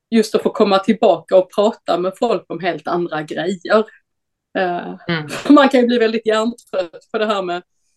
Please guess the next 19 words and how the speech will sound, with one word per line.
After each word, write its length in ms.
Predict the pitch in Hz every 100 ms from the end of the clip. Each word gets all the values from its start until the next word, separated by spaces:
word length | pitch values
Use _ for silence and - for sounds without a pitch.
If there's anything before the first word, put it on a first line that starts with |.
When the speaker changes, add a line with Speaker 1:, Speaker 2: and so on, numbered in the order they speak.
| _ _ _ _ - -
Speaker 1:
liksom 400 | 185 214 196 214
regi 600 | 247 247 254 214 190 -
och 160 | 196 - -
komma 320 | - 233 214 214
ihåg 340 | 214 196 190
vilka 260 | 202 - -
steg 300 | - 196 196
man 160 | 185
skulle 220 | - 196
ta 140 | 190 190
åt 160 | 185
vänster 360 | 208 190 - -
och 140 | 185 196
höger 340 | 190 180 180
och 280 | 180 175 -
varför 320 | 202 196 -
man 140 | 196 185
skulle 240 | - 190
göra. 120 | 185